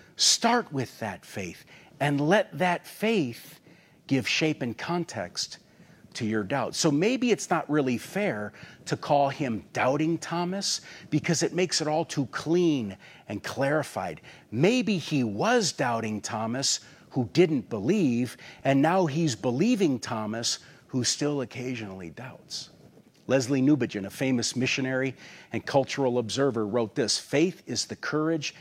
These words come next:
to confidently affirm beliefs which can be doubted." I really like that. Something liberating in that understanding of faith because it leaves room for doubt.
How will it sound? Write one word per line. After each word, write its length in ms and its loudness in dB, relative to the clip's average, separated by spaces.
to 100 -16
confidently 840 -2
affirm 640 -2
beliefs 720 -2
which 280 -8
can 460 -6
be 260 -6
doubted." 640 -14
I 200 -10
really 240 -8
like 300 -14
that. 240 -16
Something 320 -6
liberating 580 -6
in 160 -8
that 180 -4
understanding 640 -6
of 80 -10
faith 300 -8
because 260 -6
it 120 -6
leaves 360 -4
room 320 -6
for 160 -12
doubt. 300 -6